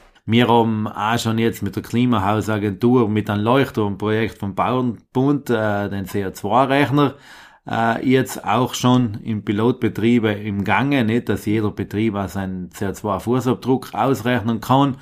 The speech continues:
Und wir arbeiten doch halt eigentlich eben ste-, stetig, stetig weiter, nicht? Und, äh, das ist, glaub ich, auch das Gute. Und was schon ist, wenn man so eine Agenda über die ganze Weinwirtschaft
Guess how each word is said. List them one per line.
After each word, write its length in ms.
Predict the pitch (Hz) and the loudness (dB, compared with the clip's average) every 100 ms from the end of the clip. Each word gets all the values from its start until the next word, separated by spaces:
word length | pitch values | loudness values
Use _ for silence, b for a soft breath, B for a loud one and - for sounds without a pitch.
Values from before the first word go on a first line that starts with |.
| B B B B B B - | B B B B B B -2
Und 220 | 127 117 | 0 4
wir 140 | 151 | 4
arbeiten 400 | 156 165 135 120 | 6 6 4 2
doch 140 | 135 139 | 2 4
halt 180 | 131 | 2
eigentlich 360 | 120 139 120 107 | 2 0 0 0
eben 280 | 117 127 117 | 0 0 -2
ste-, 380 | - 131 156 143 | -2 0 0 0
stetig, 440 | 127 139 120 104 | 2 2 2 -2
stetig 420 | - 127 127 87 | 2 0 0 -2
weiter, 400 | 107 113 110 90 | 2 2 2 -4
nicht? 320 | 85 107 110 | -10 -10 -6
Und, 280 | 104 95 - | -6 -6 -8
äh, 460 | 101 98 95 95 92 | -8 -8 -10 -10 -10
das 140 | 90 | -8
ist, 260 | 110 107 - | -6 -6 -4
glaub 240 | 110 104 | -2 -2
ich, 80 | 107 | -2
auch 80 | 98 | -4
das 160 | - | -6
Gute. 560 | - 113 139 147 147 - | -2 2 2 4 2 0
Und 380 | 156 131 - - _ - | -4 -4 -4 -14 _ -8
was 240 | 117 113 | -6 -4
schon 280 | - 135 160 | -2 0 4
ist, 300 | 147 107 - b b b | 4 2 -4 b b b
wenn 160 | 117 | -2
man 100 | 117 | 0
so 220 | 107 117 120 | 2 4 4
eine 160 | 110 | 2
Agenda 480 | 98 107 127 120 113 | -2 -2 0 0 0
über 320 | 120 139 117 | 2 2 2
die 140 | 101 95 | -2 -2
ganze 440 | 117 120 - 87 | 0 -2 -4 -4
Weinwirtschaft 880 | 92 147 135 104 - 104 90 - | 0 0 2 0 0 -2 -4 -10